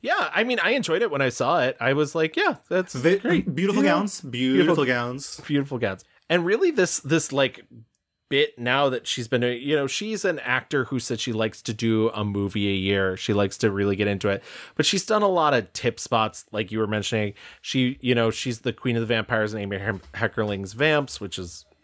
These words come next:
Speaker 1: a really unfortunate movie if you haven't seen
Speaker 2: Unfortunate.
Speaker 1: it.
Speaker 2: Very unfortunate.
Speaker 1: Um, she's in Exodus, Gods and Kings, uh, which is another Ridley Scott film.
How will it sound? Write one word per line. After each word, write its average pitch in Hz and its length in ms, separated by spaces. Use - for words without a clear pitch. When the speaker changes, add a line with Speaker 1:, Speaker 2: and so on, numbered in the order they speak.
Speaker 1:
a 110 40
really 117 280
unfortunate 92 440
movie 95 280
if 92 120
you - 60
haven't 131 140
seen - 80
Speaker 2:
Unfortunate. 113 420
Speaker 1:
it. 117 40
Speaker 2:
Very 117 200
unfortunate. 123 460
Speaker 1:
Um, 117 460
she's 120 600
in 117 340
Exodus, 110 520
Gods 98 380
and 98 220
Kings, 147 680
uh, 110 400
which 104 180
is 98 120
another 107 280
Ridley 101 300
Scott 131 420
film. 117 460